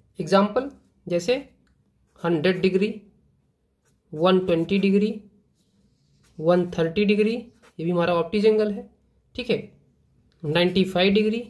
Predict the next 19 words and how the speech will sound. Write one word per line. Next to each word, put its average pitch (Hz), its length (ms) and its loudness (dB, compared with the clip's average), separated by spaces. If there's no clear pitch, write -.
ये 151 60 -8
भी 180 100 -2
ऑब्ट्यूज 190 300 0
एंगल 202 240 2
आएगा। 196 220 0
तो 247 40 -6
ये 240 200 0
सारे 214 360 4
जो 196 140 2
हैं, 185 180 -2
ये 202 180 -2
सब 196 200 -6
के 202 80 -2
सब 196 120 -2
हमारे 175 280 -2
आते 156 240 -4
हैं 214 200 -8
ऑब्ट्यूज 185 360 -2
एंगल, 135 260 -8